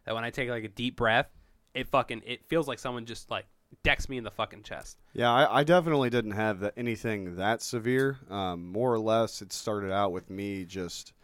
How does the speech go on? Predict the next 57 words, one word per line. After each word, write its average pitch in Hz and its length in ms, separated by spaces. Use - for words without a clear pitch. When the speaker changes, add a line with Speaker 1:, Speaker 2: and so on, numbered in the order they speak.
Speaker 2:
like, 104 160
I 110 100
just 110 180
went 127 140
to 120 100
work 120 260
one 98 200
day 92 180
and 92 80
I 92 40
was 85 120
really 120 280
fucking 104 440
tired. 87 460
Like, 85 180
I, 95 240
I 123 120
Speaker 1:
I - 20
Speaker 2:
couldn't, 104 140
Speaker 1:
remember 139 260
that. 95 180
Speaker 2:
I - 80
couldn't 165 240
seem 170 240
to 147 40
get 139 120
over 127 300
it. 90 80
Like, 98 180
I, 104 340
I, 104 140
I - 20
don't 120 140
know. 117 160
Like, 104 140
I 101 80
woke 135 260
up 123 80
in 117 40
the 113 60
morning 131 300
and 127 80
I 120 60
felt 123 320
okay. 117 600
I 87 120
went 98 200
in, 107 420
um, 92 240
by, 92 160
like, 87 380
I 85 40
don't 85 100
know, 78 160
ten 107 240
thirty, 107 300
eleven. 104 560